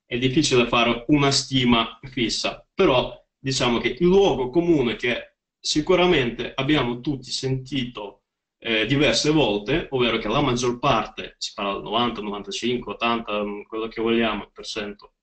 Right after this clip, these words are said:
dei trader perdenti, su lungo termine,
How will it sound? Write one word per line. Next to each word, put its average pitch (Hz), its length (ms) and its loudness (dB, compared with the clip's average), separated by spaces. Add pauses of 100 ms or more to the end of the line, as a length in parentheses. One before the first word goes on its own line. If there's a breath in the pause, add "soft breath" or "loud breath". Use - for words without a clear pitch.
dei - 120 -12
trader 104 320 -8
perdenti, - 520 -6 (360)
su - 260 0
lungo 117 640 0
termine, 107 680 -6